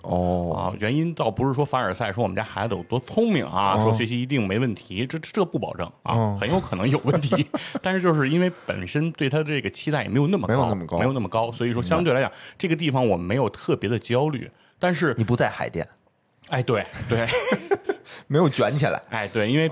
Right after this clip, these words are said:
Speaker 2: 毕竟咱也不是那个海淀的学校，
Speaker 1: 嗯。
Speaker 2: 也不是那中关村的一二三，是吧？
Speaker 1: 哦，哦。
Speaker 2: 啊，所以说未来也上不了人大附，当然毕业以后也不可能考上清北，这都是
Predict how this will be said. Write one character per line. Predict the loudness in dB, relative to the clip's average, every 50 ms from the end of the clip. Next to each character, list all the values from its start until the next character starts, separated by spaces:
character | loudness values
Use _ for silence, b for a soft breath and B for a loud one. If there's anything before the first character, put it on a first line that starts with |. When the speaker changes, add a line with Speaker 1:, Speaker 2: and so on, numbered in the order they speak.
| -2 -2
Speaker 2:
毕 | -2 0
竟 | 0 2 2
咱 | 2 2
也 | 0 -2
不 | -2 -2 -4 -4
是 | -2 0 0
那 | 0 0 0
个 | 0 -2 -2 -2 -4
海 | -6 -8 -8 -8 -4
淀 | -4 -2 -2 -2 -2
的 | -4 -4 -4
学 | -6 -6 -4 -4 -4
校， | -2 -2 -4 -4 -4 -6 -4
Speaker 1:
嗯。 | -2
Speaker 2:
也 | 0 0
不 | 2 2 2
是 | 2 2 2
那 | 2 0 0
中 | 0 0 0
关 | 2 2 2 2
村 | 0 -2 -2 0
的 | 0 0 0
一 | -2 -2 -2 0 0
二 | 0 0 -2 -2
三， | -2 -2 -2 -2 -4 -4
是 | -2 0
吧？ | 2 2 0 0 -2
Speaker 1:
哦， | -4 -6 -6 -6 -8 -8
哦。 | -6 -6
Speaker 2:
啊， | -6
所 | -6 -4 -4 -2
以 | -2
说 | -2 -2 -2 -2 -2 -2 -2
未 | -2 0 0
来 | 2 0 0
也 | -2 -4 -6
上 | -6 -4 -4 -2 -2
不 | -4
了 | -4 -4 -6
人 | -6 -6 -4
大 | -4 -4 -4
附， | -4 -4 -4 -4 -4 -6 -4
当 | -4 -2 -2 0
然 | 0 0 0 0 -2 -4 -4
毕 | -6 -4 -2
业 | 0 0 -2 -2 -6 -10
以 | -4
后 | -2 -2 -2
也 | 0 -2
不 | 0 0 0 0
可 | 0 -2 -2
能 | 0 0 0
考 | 0 0 0
上 | 0 0
清 | 0 2 2 4
北， | 4 4 2 -2 -4 -6 B B B B B B B
这 | -2
都 | 0 2
是 | 2